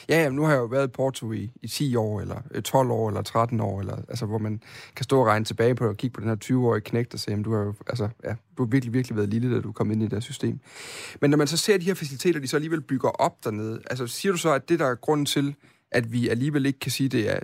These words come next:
det er eviggyldigt, det er, at man i Danmark så måske vil have spillet håndbold, eller badminton, eller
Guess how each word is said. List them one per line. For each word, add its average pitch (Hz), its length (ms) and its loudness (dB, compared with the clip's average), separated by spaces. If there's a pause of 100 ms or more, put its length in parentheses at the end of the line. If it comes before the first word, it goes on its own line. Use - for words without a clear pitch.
(160)
det - 80 -2
er - 40 2
eviggyldigt, 127 280 2
det 143 80 4
er, 139 40 6
at 135 60 2
man 127 100 0
i 123 60 0
Danmark 123 500 -2 (420)
så - 140 0
måske 131 300 0
vil 113 60 0
have 113 60 0
spillet 104 280 -4
håndbold, 123 480 0
eller 87 180 -4
badminton, 95 720 -2
eller 95 300 -6